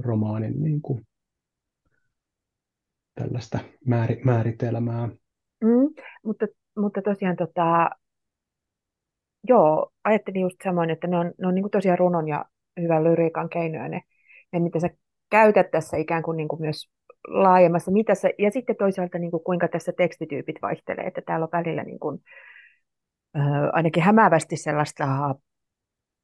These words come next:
Speaker 2: ö, monologityyppistä kerrontaa tai, tai tota, henkilö puhuu ja sit välillä ollaan jossain kohtauksissa, mutta, mutta niissä on usein joku twisti, joka sit vähän niin kuin hapertaa sitä, että onks tää ihan tämmönen tyypillinen. Mä tykkään hirveästi myös siitä kohdasta,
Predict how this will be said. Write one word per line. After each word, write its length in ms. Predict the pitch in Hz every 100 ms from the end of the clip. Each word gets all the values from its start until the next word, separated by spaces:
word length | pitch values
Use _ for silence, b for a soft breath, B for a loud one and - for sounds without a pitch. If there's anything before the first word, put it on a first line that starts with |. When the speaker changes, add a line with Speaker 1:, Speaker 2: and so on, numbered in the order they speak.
| _ _ _ 170
Speaker 2:
ö, 20 | - 180
monologityyppistä 880 | 170 151 170 165 185 202 202 202 -
kerrontaa 520 | 214 220 220 220 208
tai, 360 | 208 208 208 202
tai 240 | 196 196 190
tota, 260 | 190 180 175 165 180 - - 170
henkilö 300 | 185 165 156
puhuu 560 | 185 175 175 156 147 _ _ _ _ _ _ _ _ _ _ _ _
ja 160 | - 143
sit 140 | 160 156
välillä 360 | 143 147 151 147
ollaan 200 | 147 156
jossain 260 | 156 180
kohtauksissa, 720 | - 175 - 160 151 160 - -
mutta, 300 | 170 - 170 -
mutta 260 | 170 - 170
niissä 220 | 170 180
on 80 | 190
usein 280 | 196 170
joku 240 | 160 160 156
twisti, 560 | - 160 - - - _ _ _ _ _ _ _ _ _ _ _ _ - -
joka 340 | - 180 170 170 -
sit 180 | 175 -
vähän 240 | 165 165
niin 100 | 147
kuin 140 | 151 151
hapertaa 520 | 156 - - - -
sitä, 260 | - - -
että 280 | 196 -
onks 180 | 196 -
tää 140 | - -
ihan 180 | 180
tämmönen 220 | 190 185 185
tyypillinen. 260 | 190 185
Mä 80 | 175
tykkään 300 | 185 - 185
hirveästi 340 | 208 190 180
myös 160 | 165 156
siitä 260 | 175 175 170
kohdasta, 480 | 165 160 156 160